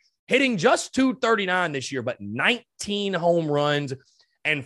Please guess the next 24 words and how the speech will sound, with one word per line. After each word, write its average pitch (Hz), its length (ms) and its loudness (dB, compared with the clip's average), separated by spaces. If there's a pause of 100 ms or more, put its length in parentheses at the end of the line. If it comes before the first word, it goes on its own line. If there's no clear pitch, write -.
(140)
forty-eight 180 800 4
R 123 180 4
B 120 120 -2
I. 90 160 -4
So 135 160 -2
again, 147 160 2
I 170 80 2
think 262 260 -6
even 208 160 -4
at 170 80 -4
the 160 80 0
next 165 220 0
level, 143 360 2 (220)
I 214 140 2
don't 285 180 2
think 214 160 -4
he's 175 220 -6
gonna 156 160 0
be 131 80 -2
an 113 60 -4
average 127 340 0
guy, 139 180 4
but 117 240 -6
the 101 160 -16